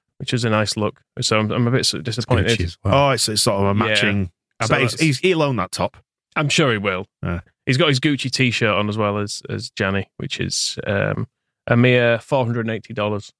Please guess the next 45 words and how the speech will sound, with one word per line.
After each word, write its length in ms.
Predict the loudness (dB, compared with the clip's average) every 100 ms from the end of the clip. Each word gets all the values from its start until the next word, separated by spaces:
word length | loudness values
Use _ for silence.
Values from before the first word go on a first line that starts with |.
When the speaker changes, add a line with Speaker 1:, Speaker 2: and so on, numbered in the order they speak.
| -10
Speaker 2:
The 80 | -2
Speaker 3:
Right. 180 | 0
Speaker 2:
t-shirt's 380 | 2 2 0 2
not 200 | 2 2 -2 _ _ _
bad. 320 | 0 2 2 0
I 40 |
don't 220 | 0 0
like 300 | 2 0 -2 0
the, 240 | 2 2
um, 340 | 2 0 -4 -10 _ _ _
the 60 | -4
spikes 800 | -2 0 0 0 -2 -6 -8 -8 -8
off 140 | -4
the 100 | -4
G 260 | 0 2 2
and 120 | 0
the 60 | -2
C's. 580 | -2 0 -2 -4 -8 _ _ _ _
I 120 | -4 2
think 240 | 2 2
if 120 | 0
you 60 | -2
took 260 | -2 -4 0
them 140 | 2
off, 200 | 2 0
it's 120 | -8 -10
just 220 | -10 -12 _ _ -6
like 280 | -4 -4 -4
the, 280 | -4 -2 -4 _ -4
the 80 | 0
Gucci 360 | 2 2 0
letter, 360 | 0 0 -4 -8 _ _ -2
lettering, 380 | 0 2 0 -2
and 100 | -2
the, 160 | -4 -4 _ -12
the 80 | -8
colours 320 | -4 -2 -4
are 40 |
quite 200 | -6 -4
nice, 280 | -2 -4 -6 -6
like 120 | 0
an 80 | 2
old, 260 | 2 0
uh, 160 | -2 -2
retro 460 | -2 -4 -2 -2